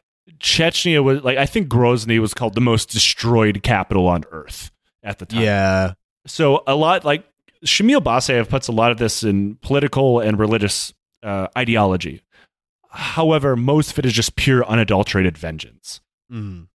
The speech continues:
Speaker 1: He was responsible for a wave of bombings throughout Russia carried out by woman suicide bombers known as the Shahidka, because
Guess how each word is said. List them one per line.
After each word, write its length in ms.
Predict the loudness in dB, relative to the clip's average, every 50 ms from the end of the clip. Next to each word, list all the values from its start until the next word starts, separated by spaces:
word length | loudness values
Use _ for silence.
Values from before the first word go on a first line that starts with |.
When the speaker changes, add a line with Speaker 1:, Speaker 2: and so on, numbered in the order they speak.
| _ _ _ _ _ _ _ _ _ _
Speaker 1:
He 140 | -2 -2
was 120 | 0 0 0
responsible 480 | -2 0 0 0 0 0 2 0 -2
for 200 | 0 0 0 2
a 60 | 2 2
wave 340 | 2 2 2 2 2 0
of 120 | -2 -6 -2
bombings 460 | 0 2 2 4 4 4 2 0 0
throughout 340 | 0 0 2 2 2 0 0
Russia 440 | 0 0 0 0 -2 -4 -4 -6 -6
carried 320 | -4 -2 0 0 2 2
out 120 | 0 0
by 140 | 0 -2 -2
woman 460 | -2 -2 0 0 2 2 4 2 2
suicide 560 | 0 0 0 2 2 2 2 2 0 -2 -2 -2
bombers 420 | 0 0 2 2 2 0 0 0
known 80 | -2 -2
as 160 | -2 -2 -2
the 220 | -4 -6 -6 -6 -8 -12 -20 -20 -20 _ _
Shahidka, 840 | -4 -2 0 0 0 0 0 0 0 -2 -4 -4 -4 -4 -4 -4 -8 -14 _ -20 -20 _ _ _ -6
because 580 | -6 -4 -2 0 2 2 2 2 0 -2 -4